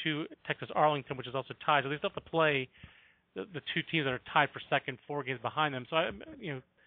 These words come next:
they, they could lose those series and not win the league, but it just seems like, it still feels like even if they win out, it feels like their best case scenario is, uh, two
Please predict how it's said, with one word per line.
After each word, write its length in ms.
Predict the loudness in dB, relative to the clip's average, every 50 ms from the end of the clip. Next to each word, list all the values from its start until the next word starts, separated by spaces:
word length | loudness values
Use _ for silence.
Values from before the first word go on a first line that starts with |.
| _ _ _ _ _ _ _ _ _ -18 -18 -16 -4
they, 120 | -2 2 4
they 100 | 4 4
could 140 | 4 2
lose 200 | 4 4 2 4
those 160 | 4 2 0 2 0
series 260 | 0 2 4 4 4
and 120 | 2 2 2
not 180 | 2 0 2
win 160 | 2 0 0 0
the 80 | 0
league, 240 | 0 2 2 2 2
but 60 | 2
it 60 | 0 0
just 100 | 0 -4
seems 100 | -2 -2
like, 120 | -2 -2 -2
it 100 | -6 -8 -2
still 160 | 0 0 2
feels 140 | 2 2 2
like 120 | 2 2
even 140 | 4 4 2
if 80 | 4 4
they 100 | 4 4
win 200 | 4 2 2 4
out, 300 | 4 4 4 2 0 -6 _ _ _ _ _ _ _ _ _ _ _ _ -6
it 60 | -4
feels 100 | -2 0
like 60 | 2
their 340 | 2 0 0 4 4 4 4
best 120 | 4 -2 -4 -2
case 140 | -2 -2 -2 -4
scenario 540 | -6 -2 0 0 0 2 0 0 0 -2 -4 -2
is, 360 | -2 -2 0 0 -2 -4 -6 -12 -18 -20 _ _ _ _ _ _ _ _ _ _ _ _ _ _ _ _ _
uh, 140 | -6 -6 -6 -6 -4 -2
two 100 | -2